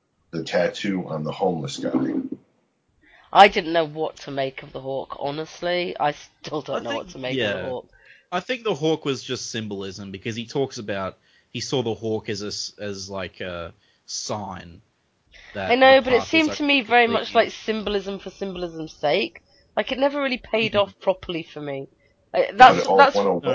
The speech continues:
Speaker 1: when
Speaker 3: I
Speaker 1: he
Speaker 3: think, yeah.
Speaker 1: refused to kill.
Speaker 2: Yeah, but I still, I still don't know if I liked it enough to have it there.
Speaker 3: I thought it
Speaker 2: I thought it was
Speaker 3: played off
Speaker 2: clunky.
Speaker 3: pretty well.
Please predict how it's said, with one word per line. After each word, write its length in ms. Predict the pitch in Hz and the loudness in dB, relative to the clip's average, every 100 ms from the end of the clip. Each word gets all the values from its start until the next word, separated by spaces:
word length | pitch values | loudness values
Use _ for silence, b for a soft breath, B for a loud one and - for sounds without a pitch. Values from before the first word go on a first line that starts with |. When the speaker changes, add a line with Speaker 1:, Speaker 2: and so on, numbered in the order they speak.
| - - | 0 -2
Speaker 1:
when 80 | - | -4
Speaker 3:
I 100 | 127 | -6
Speaker 1:
he 100 | 90 | -6
Speaker 3:
think, 240 | 151 - | -8 -6
yeah. 80 | 101 | -6
Speaker 1:
refused 200 | 95 - | -6 -6
to 80 | - | -8
kill. 500 | - 110 98 71 - _ _ - B B B | -2 2 2 0 -6 _ _ -20 B B B
Speaker 2:
Yeah, 340 | 269 277 277 | 4 8 8
but 160 | 269 262 | 8 4
I 80 | 277 | 2
still, 380 | - 311 294 - | 2 2 4 6
I 120 | 254 | 6
still 280 | - 294 277 | 6 0 4
don't 280 | 262 214 | 6 6
know 100 | 214 | 4
if 180 | 202 - | 0 2
I 60 | 175 | 0
liked 340 | 170 160 - | 2 2 0
it 80 | - | -4
enough 600 | 156 151 143 - - - _ - | -2 0 -2 -4 -20 -20 _ -6
to 140 | - | -2
have 240 | 151 151 156 | 2 2 0
it 120 | - | -2
there. 220 | 151 156 | 2 4
Speaker 3:
I 60 | 151 | 2
thought 260 | 156 262 285 | 2 0 0
it 160 | 254 _ _ | -4 _ _
Speaker 2:
I 80 | - | 0
thought 160 | 196 - | 2 2
it 60 | |
was 100 | 233 | 0
Speaker 3:
played 340 | - - 165 151 | -4 0 2 2
off 140 | 143 | 0
Speaker 2:
clunky. 120 | 143 135 | -2 -2
Speaker 3:
pretty 180 | 135 | -2
well. 560 | 113 110 110 107 104 104 | -4 -2 -2 -2 -6 -10